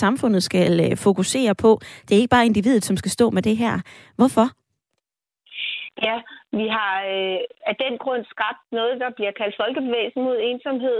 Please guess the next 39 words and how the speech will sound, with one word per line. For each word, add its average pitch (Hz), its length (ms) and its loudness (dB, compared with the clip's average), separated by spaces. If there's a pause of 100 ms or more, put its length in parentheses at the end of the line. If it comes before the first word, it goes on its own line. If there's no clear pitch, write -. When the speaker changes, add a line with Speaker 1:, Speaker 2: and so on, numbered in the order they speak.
Speaker 2:
hvor 220 220 -6
vi 226 60 -2 (100)
er 214 140 -4 (100)
mange 240 260 -2 (140)
organisationer, 220 920 -6 (160)
frivillige 254 400 -2
organisationer, 220 540 -6 (100)
fonde, 240 400 -4 (100)
kommuner, 233 520 -4
der 196 80 -4
er 196 180 -6
med 226 100 -2 (760)
for 262 140 0 (220)
at, 208 80 -6 (400)
at - 60 -16 (100)
skabe 262 420 -2 (140)
den 214 120 -2 (100)
her 220 100 0 (100)
opmærksomhed, 196 800 -4
og 196 100 -4
for 233 120 -4
at 208 80 -4
være 220 240 -4
med 220 80 -2 (100)
til 247 140 -4
at 226 120 -10
skabe 214 220 -4
en 233 140 -8
forståelse 302 560 -4 (120)
for, 220 120 -4 (640)
at 247 100 -8 (240)
vi 254 80 -2 (140)
kommer 233 240 -4
ikke 277 260 -4 (440)
menneskers 262 440 -6 (140)
ensomhed 254 440 -4 (220)
til 247 100 -4
livs, 240 320 -4
hvis, 233 220 -6